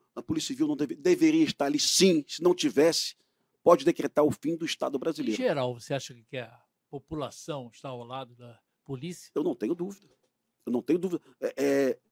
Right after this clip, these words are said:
Speaker 1: quem tá nos vendo aqui, porque as pessoas, às vezes mais novas, tchau, a, a, as U P Ps ac-, aconteceram em dois mil e treze, então já tem dez anos. Quem tá nos vendo, assista a imagem do Busnello chegando em Banguinhos com a
Speaker 2: Isso.
Speaker 1: equipe do bop,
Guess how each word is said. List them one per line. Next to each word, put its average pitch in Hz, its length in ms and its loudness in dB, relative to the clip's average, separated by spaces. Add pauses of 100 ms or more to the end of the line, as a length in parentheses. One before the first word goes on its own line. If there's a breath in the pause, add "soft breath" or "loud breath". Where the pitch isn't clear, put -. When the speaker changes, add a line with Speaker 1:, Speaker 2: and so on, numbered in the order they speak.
(260)
Speaker 1:
quem 185 140 10
tá 185 140 8
nos 180 160 8
vendo 165 240 8
aqui, 143 300 2
porque - 180 -2
as 165 80 -2
pessoas, 175 440 -2 (120)
às 135 140 -6
vezes 139 220 -2
mais 135 240 -2
novas, 151 340 0
tchau, 110 260 -10 (440)
a, 113 420 -8
a, 107 440 -10
as 120 100 -10
U 135 60 -18
P 151 120 -2
Ps 156 220 -6
ac-, - 140 -16 (180)
aconteceram 139 560 -4
em - 20 -4
dois 165 200 0
mil 160 120 -4
e 135 60 0
treze, 143 420 -4
então 151 160 -4
já 151 80 -6
tem 160 220 -2
dez 131 280 -2
anos. 131 480 -2 (460)
Quem 127 160 -8
tá 131 160 -4
nos 139 160 -4
vendo, 190 460 4 (580)
assista 175 520 0
a - 40 2
imagem 143 340 0
do 170 80 -4
Busnello 170 480 2
chegando 131 300 0
em 127 80 0
Banguinhos 147 640 4
com 143 120 0
a - 20 2
Speaker 2:
Isso. 120 80 -4
Speaker 1:
equipe - 160 0
do 151 80 2
bop, 127 340 2